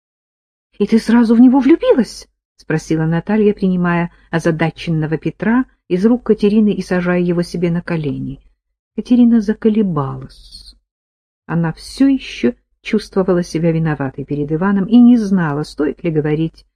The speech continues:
об их отношениях. «Нет, вряд ли»,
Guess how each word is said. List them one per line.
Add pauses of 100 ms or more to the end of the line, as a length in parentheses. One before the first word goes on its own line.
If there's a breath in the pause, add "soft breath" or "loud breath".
(160)
об
их
отношениях. (120)
«Нет, (500)
вряд
ли»,